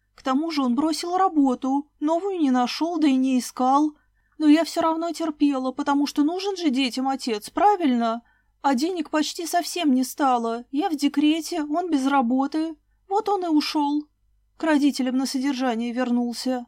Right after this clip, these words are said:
Мама его обожает просто, все ему прощает.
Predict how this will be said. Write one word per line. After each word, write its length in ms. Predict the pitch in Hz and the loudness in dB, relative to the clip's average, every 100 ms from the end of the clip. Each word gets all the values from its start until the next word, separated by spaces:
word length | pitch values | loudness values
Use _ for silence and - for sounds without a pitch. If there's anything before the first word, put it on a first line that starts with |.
| _ | _
Мама 420 | 277 311 392 381 | -2 -2 -2 -4
его 240 | 349 302 311 | -2 2 2
обожает 640 | 226 254 240 247 214 - | 4 2 2 0 0 -2
просто, 400 | 277 254 233 277 | -4 -4 -4 -6
все 220 | - 330 | -8 -6
ему 220 | 359 339 | -6 -4
прощает. 720 | 302 277 262 - 240 220 226 | -2 -2 -2 -4 -2 -4 -6